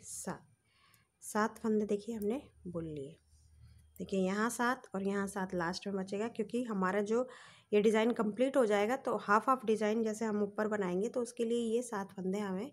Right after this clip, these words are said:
यहाँ छोड़ना बहुत ज़रूरी है। और उल्टी रो हमारी पूरी उल्टी बनेगी। चलिए, मैं आपको थर्ड रो में दिखाती हूँ। जैसे उल्टी रो हमारी पूरा उल्टा उल्टा बनेगी, ऐसे, ऐसे ही उल्टा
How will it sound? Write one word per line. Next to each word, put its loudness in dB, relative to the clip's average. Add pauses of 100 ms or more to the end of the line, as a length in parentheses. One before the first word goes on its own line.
(460)
यहाँ 0
छोड़ना -4 (120)
बहुत -4
ज़रूरी -4
है। -4 (480)
और 0
उल्टी 2
रो 4
हमारी 0 (240)
पूरी 2
उल्टी 2
बनेगी। 0
चलिए, 0
मैं -6 (140)
आपको -8
थर्ड -2
रो 0
में -2
दिखाती -8
हूँ। -8 (880)
जैसे -4
उल्टी 0
रो 2
हमारी -2 (220)
पूरा 0 (140)
उल्टा -2
उल्टा -2
बनेगी, -6 (280)
ऐसे, -12 (540)
ऐसे -12
ही -2
उल्टा -8